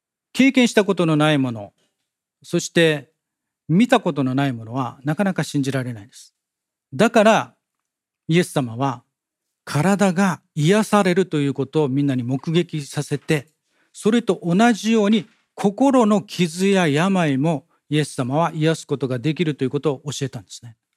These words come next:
そして、実は体に異変を起こすのは心の問題が非常に大きいので、それが癒されることが先であったことも教えました。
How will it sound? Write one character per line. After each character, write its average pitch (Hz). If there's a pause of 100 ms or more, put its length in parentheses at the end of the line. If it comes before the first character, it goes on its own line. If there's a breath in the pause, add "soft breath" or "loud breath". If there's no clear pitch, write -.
(920)
そ -
し -
て、 180 (200)
実 190
は 120 (840)
体 196
に 185
異 165
変 175
を 143
起 131
こ 160
す 135
の 120
は 135 (140)
心 226
の 170
問 143
題 131
が 131
非 165
常 214
に 208
大 175
き 160
い -
の 104
で、 107 (560)
そ -
れ 254
が 220
癒 202
さ 220
れ 220
る 196
こ 190
と 190
が 180
先 185
で 170
あ 170
っ 165
た -
こ 160
と 180
も 147
教 -
え 113
ま 98
し -
た。 -